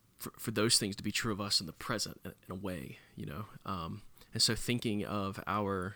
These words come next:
church and all of its, I don't know, mundane, kinda average Joe, th-, the reality of, of, of, of who we are, uh,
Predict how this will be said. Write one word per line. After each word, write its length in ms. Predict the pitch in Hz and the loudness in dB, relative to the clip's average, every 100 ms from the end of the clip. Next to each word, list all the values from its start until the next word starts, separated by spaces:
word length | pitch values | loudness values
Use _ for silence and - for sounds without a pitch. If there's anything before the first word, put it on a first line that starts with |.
| - | -6
church 520 | - 117 85 - - - | -2 0 0 0 -2 0
and 100 | 98 | 0
all 140 | 107 | 2
of 80 | 101 | 0
its, 320 | 67 - - - - - - - - | 4 6 6 -2 -20 -20 -20 -20 -2
I 60 | 92 | 2
don't 60 | |
know, 80 | 90 | 4
mundane, 720 | 101 113 113 110 110 107 104 - - | 8 8 8 8 8 6 2 -2 -6
kinda 180 | 117 85 | -2 0
average 460 | 95 107 107 101 | 2 2 2 0
Joe, 460 | 107 110 104 107 107 - - - - _ _ _ _ _ - 160 - - | 2 4 6 4 2 -2 -16 -20 -20 _ _ _ _ _ -18 -16 -16 -14
th-, 480 | 110 98 113 - 120 | -10 -8 -8 -4 0
the 80 | |
reality 460 | 110 104 104 107 98 | 6 6 8 6 4
of, 160 | 92 - | 2 0
of, 220 | 104 - | -4 -4
of, 200 | 90 104 - | -4 -4 -2
of 100 | 107 | 0
who 100 | 120 | 2
we 140 | 110 98 | 4 4
are, 280 | 95 110 - - - - | 2 0 -4 -14 -18 -18
uh, 60 | - | -14